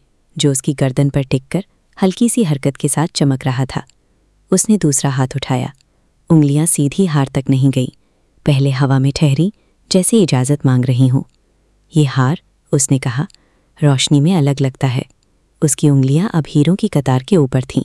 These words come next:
छुए बिना। "लेकिन तुम्हारी त्वचा पर एक पल का ठहराव," फिर बहुत धीमे से, "जैसे इसकी असली जगह यही हो।" शामली की सांस गहरी हो गई। उसने सिर जरा सा ऊपर उठाया,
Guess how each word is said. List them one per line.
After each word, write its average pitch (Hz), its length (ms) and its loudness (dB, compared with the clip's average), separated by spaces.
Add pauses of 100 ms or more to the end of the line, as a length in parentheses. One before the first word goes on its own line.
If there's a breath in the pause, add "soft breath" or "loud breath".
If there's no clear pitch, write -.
(420)
छुए 175 280 4
बिना। 131 280 0 (640)
"लेकिन 139 280 2
तुम्हारी 131 420 0
त्वचा 143 320 0
पर 175 200 -4 (440)
एक 208 140 2
पल 131 180 0
का 131 120 0
ठहराव," 127 400 -2 (720)
फिर 220 120 2
बहुत 170 240 -2
धीमे 131 340 2
से, - 200 -6 (640)
"जैसे 143 340 0
इसकी 143 260 0
असली 139 280 2
जगह 135 260 0
यही 139 340 2
हो।" 127 240 -4 (540)
शामली 190 380 0
की 214 160 -2
सांस 196 340 0
गहरी 135 260 2
हो 127 160 2
गई। 131 220 -4 (440)
उसने 143 280 2
सिर 139 200 0
जरा 170 300 0
सा 175 160 0
ऊपर 139 260 2
उठाया, 135 400 -2